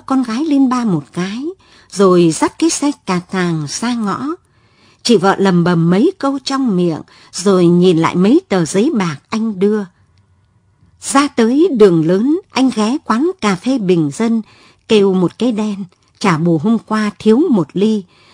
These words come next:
vậy là hết hai ngàn. Anh lại nghe đói. Hôm qua ông thầu mời ăn giỗ, và đám thợ cứ chén chú chén anh. Anh không ăn được gì lại bị uống. Bình sinh anh không nghiện rượu nhưng lại không dám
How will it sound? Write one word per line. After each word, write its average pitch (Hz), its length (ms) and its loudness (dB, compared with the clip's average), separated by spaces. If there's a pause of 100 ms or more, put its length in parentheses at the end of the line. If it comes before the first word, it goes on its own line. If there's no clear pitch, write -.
(140)
vậy 196 220 -2
là 170 420 -4
hết 302 200 -2
hai 214 360 -4
ngàn. 170 440 -6 (1200)
Anh 214 320 0
lại 185 260 0
nghe 208 300 -2
đói. 214 400 -6 (580)
Hôm 254 200 2
qua 233 380 -4
ông 269 220 0
thầu 175 300 0
mời 170 260 2
ăn 233 200 -4
giỗ, 277 420 -4 (360)
và 190 100 0
đám 190 280 -2
thợ 151 220 -2
cứ 262 220 -2
chén 247 340 -2
chú 233 340 0
chén 233 260 -4
anh. 190 240 -4 (400)
Anh 262 120 2
không 262 240 -2
ăn 262 180 0
được 185 180 0
gì 170 300 0
lại 160 180 -4
bị 175 220 0
uống. 214 320 0 (580)
Bình 214 220 4
sinh 277 340 0
anh 277 200 2
không 277 340 0
nghiện 190 180 -2
rượu 185 360 -2
nhưng 240 160 -2
lại 185 160 -4
không 240 280 -4
dám 240 360 -4